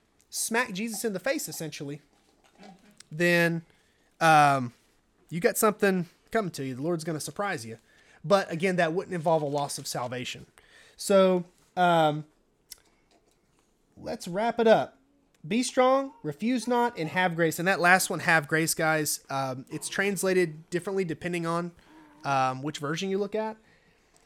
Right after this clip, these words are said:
Speaker 1: Uh, some people think it should be translated as, uh, "be thankful." But I think "have grace" means hold on to grace. Hold on to it. Like, right now, they were thankful for what Jesus had done for them.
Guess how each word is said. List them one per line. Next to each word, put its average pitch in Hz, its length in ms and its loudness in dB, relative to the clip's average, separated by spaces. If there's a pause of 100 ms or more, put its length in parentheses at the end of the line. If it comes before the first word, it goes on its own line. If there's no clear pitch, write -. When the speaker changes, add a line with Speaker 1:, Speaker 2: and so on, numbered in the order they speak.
(120)
Speaker 1:
Uh, 135 140 -4
some 180 200 -6
people 190 260 -6
think 190 220 -4
it 175 80 -4
should 170 200 -2
be 165 160 -2
translated 165 540 -2
as, 147 540 -2 (520)
uh, 135 160 2
"be 143 140 -8
thankful." 165 500 -2 (720)
But 165 280 -2
I 165 60 -8
think 226 220 -6
"have 196 240 -4
grace" 190 260 -2
means 180 220 -6
hold 196 220 -2
on 165 200 0
to 151 60 -4
grace. 151 460 -6 (720)
Hold 190 160 2
on 254 180 0
to 123 160 -8
it. - 100 -14 (420)
Like, 175 200 2
right 202 320 4
now, 233 220 4
they 208 120 6
were 196 120 4
thankful 208 360 2
for 180 100 -2
what 175 140 4
Jesus 180 240 -2
had 139 120 -4
done 151 200 -2
for 208 120 -4
them. 233 180 -4